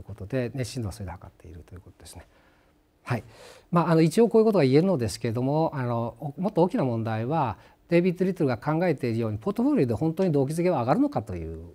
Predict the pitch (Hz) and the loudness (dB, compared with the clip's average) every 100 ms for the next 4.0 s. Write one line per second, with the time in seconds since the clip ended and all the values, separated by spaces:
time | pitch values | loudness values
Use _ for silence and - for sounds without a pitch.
0 | - 110 104 85 82 78 107 123 - _ | -8 -6 -4 -6 -8 -10 -10 -12 -14 _
1 | - - - - - - _ 156 151 151 | -20 -20 -20 -20 -20 -20 _ -2 -2 -2
2 | 127 107 135 202 - 104 101 98 92 - | -4 -2 0 -2 -4 -6 -4 -6 -8 -8
3 | 113 107 98 107 95 82 - 82 - - | -10 -6 -6 -6 -8 -10 -12 -12 -14 -16